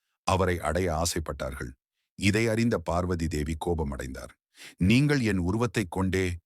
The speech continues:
என் கணவரை அடைய விரும்புகிறீர்கள்? உங்களுக்கு இதன் விளைவு தெரியுமா? உங்கள் ஆசையின் விளைவாக நீங்களும் என்னைப்போல் கருவோடு இருக்கும். ஆனால் அது வெளிவரும் முடியாது. நீண்ட காலம் அந்த பரிதாப நிலைக்கு சிக்கிக் கொள்வீர்கள்" என்றார். இதுவே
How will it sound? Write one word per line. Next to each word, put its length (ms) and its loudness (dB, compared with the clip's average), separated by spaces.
என் 200 2
கணவரை 500 2
அடைய 320 0
விரும்புகிறீர்கள்? 680 0
உங்களுக்கு 440 2
இதன் 180 0
விளைவு 340 0
தெரியுமா? 480 -2
உங்கள் 300 4
ஆசையின் 500 0
விளைவாக 680 0
நீங்களும் 500 2
என்னைப்போல் 640 -2
கருவோடு 400 2
இருக்கும். 380 -2
ஆனால் 420 2
அது 360 0
வெளிவரும் 460 2
முடியாது. 500 0
நீண்ட 440 4
காலம் 380 0
அந்த 160 0
பரிதாப 480 0
நிலைக்கு 380 -2
சிக்கிக் 440 -2
கொள்வீர்கள்" 420 -2
என்றார். 380 0
இதுவே 520 2